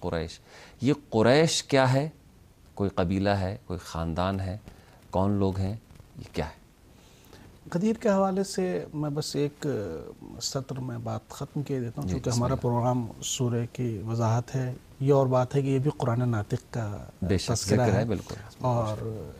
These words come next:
Speaker 2: اسی سے قرآن کی بھی زندگی ہے۔
Speaker 1: یقیناً۔
Speaker 2: کہ یہ یقیناً کوئی نہ کوئی ایسی بڑی بات ہے جو میں ذکر بھی کر رہا تھا کہ جس کے لیے خداوند عالم نے الیوم اک-، پہلے رسول کو ان کے منصب کے ساتھ خطاب کیا،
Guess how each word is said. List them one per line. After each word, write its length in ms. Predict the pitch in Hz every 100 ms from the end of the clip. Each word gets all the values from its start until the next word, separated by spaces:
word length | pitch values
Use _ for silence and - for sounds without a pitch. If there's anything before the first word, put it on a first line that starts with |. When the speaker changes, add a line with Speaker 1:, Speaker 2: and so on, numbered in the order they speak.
| 80 69 -
Speaker 2:
اسی 200 | 147 170
سے 180 | 147 160
قرآن 380 | 143 - 127 123
کی 120 | 135
بھی 100 | 131
زندگی 400 | 123 113 107 104
ہے۔ 160 | 98 82 - -
Speaker 1:
یقیناً۔ 440 | 85 78 85 78 82
Speaker 2:
کہ 360 | 175 175 87 -
یہ 140 | 165 170
یقیناً 520 | 170 180 240 233 180
کوئی 200 | 165 151
نہ 100 | 143
کوئی 180 | 156 135
ایسی 220 | 123 151
بڑی 200 | 131 131
بات 320 | 123 120 -
ہے 60 | 135
جو 120 | 135
میں 140 | 131
ذکر 240 | 117 123 131
بھی 140 | 131
کر 160 | 131 120
رہا 160 | 117
تھا 220 | 113 156 196 - - -
کہ 100 | 147
جس 200 | 156 156
کے 140 | -
لیے 120 | 143
خداوند 380 | 156 131 127 123
عالم 260 | 120 120 135
نے 260 | 143 135 117 -
الیوم 440 | 131 123 131 139 135
اک-، 180 | - - - - - -
پہلے 200 | 143 143
رسول 380 | 131 - 165
کو 300 | 156 151 127 -
ان 160 | 135 135
کے 160 | -
منصب 400 | 123 131 123 175
کے 80 | -
ساتھ 300 | 165 165 165
خطاب 380 | - 165 160 156
کیا، 180 | 185